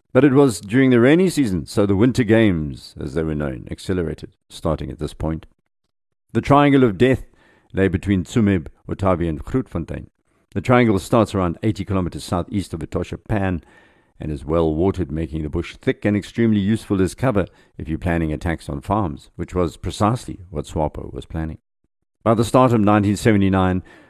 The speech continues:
locals were being asked to join the commandos or civilian units because it was clear that swapo's armed wing plan were in the area.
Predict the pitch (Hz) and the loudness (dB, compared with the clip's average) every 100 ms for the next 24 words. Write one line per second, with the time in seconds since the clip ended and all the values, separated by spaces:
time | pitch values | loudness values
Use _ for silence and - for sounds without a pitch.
0 | _ 107 127 123 101 87 95 101 92 87 | _ 2 4 4 0 2 2 2 2 2
1 | 90 - - - _ - 98 107 95 - | 0 -2 -16 -20 _ -6 0 2 2 0
2 | 98 104 90 67 64 80 85 101 92 98 | 0 2 -2 -6 -8 -8 -6 -2 -2 0
3 | 87 71 69 85 - 104 113 104 104 104 | -2 -4 -8 -8 -8 -6 -2 -2 0 -2
4 | - 147 117 87 - 101 92 95 - 98 | 0 2 2 0 -4 -2 0 -2 -2 0
5 | 92 87 78 78 90 76 76 117 104 95 | 0 -2 -6 -4 -4 -4 -4 0 2 2
6 | 90 85 101 92 90 78 92 107 73 | 0 0 0 2 0 -2 -2 -2 -4